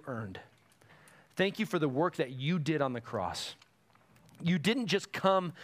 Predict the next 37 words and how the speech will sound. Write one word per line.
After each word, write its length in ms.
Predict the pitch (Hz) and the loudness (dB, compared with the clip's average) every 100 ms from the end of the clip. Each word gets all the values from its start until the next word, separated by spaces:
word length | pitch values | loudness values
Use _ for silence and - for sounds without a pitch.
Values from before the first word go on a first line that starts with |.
| - - | -10 0
to 80 | |
make 200 | 175 175 | 2 4
our 100 | 156 | 2
circumstances 840 | 131 - 165 147 131 139 123 117 107 | 2 -2 -2 -2 -4 -4 -4 -6 -8
better. 400 | 98 104 98 - - - - _ _ _ - | -6 -6 -6 -12 -20 -20 -20 _ _ _ -6
You 120 | 147 | -4
came 280 | - 160 156 | -2 -2 -2
to 120 | 117 | -6
save 520 | - - - 139 131 | -6 -4 -2 0 -2
us, 200 | 95 - - | -6 -6 -4
to 100 | 127 | -4
rescue 560 | 113 139 151 - 123 | 0 0 -2 -6 -4
us, 160 | 95 - | -4 -4
and 140 | 131 127 | -6 -4
you 80 | |
did. 380 | 113 117 113 95 - - - - - _ _ _ _ _ - - - _ - - - - | -4 -4 -6 -8 -14 -20 -20 -20 -20 _ _ _ _ _ -20 -20 -20 _ -20 -20 -20 -2
Holy 280 | 170 170 | 2 2
Spirit, 460 | 151 - 151 143 135 | 0 -2 0 0 2
my 140 | 143 131 | 2 2
heart 320 | 160 165 - - | 4 2 0 -2
aches 300 | 160 147 - | 0 0 -4
that 140 | 139 | -2
we 80 | 147 | 0
would 180 | 139 120 | 0 0
live 540 | 117 143 175 190 196 - - - _ - - | 0 2 2 2 -2 -12 -20 -20 _ -20 -4
in 140 | 165 156 | 0 2
this 200 | 151 165 | 0 0
new 140 | 165 | -4
kingdom, 420 | - 156 139 123 | -2 -2 0 0
that 200 | 147 160 | 0 0
we 60 | 214 | 0
would 120 | 185 | 2
live 180 | 160 127 | 0 -2
fully 420 | - 190 185 185 | -4 -2 0 0
there, 320 | 143 147 143 - - - | 2 4 2 -2 -18 -10
trusting 600 | - 170 165 - 160 139 | -4 0 0 0 -2 2
you 240 | 131 123 | 2 0